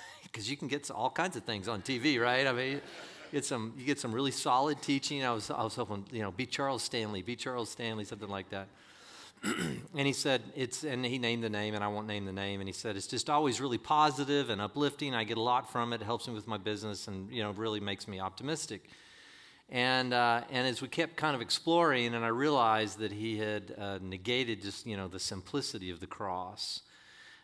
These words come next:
and that the necessary thing. And so, f-, in some ways, Christianity, and at least at this point in his mind,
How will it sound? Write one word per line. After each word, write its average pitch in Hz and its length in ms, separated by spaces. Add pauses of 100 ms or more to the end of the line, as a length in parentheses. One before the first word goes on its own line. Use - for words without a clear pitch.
(100)
and 104 300
that 104 160
the 104 200
necessary 104 880
thing. 120 300
And 104 80
so, 110 320 (160)
f-, - 200
in 117 140
some 165 300
ways, 104 260
Christianity, 117 640
and 123 100
at - 80
least 170 300
at 107 140
this - 180
point 151 480
in 104 60
his 101 180
mind, 104 400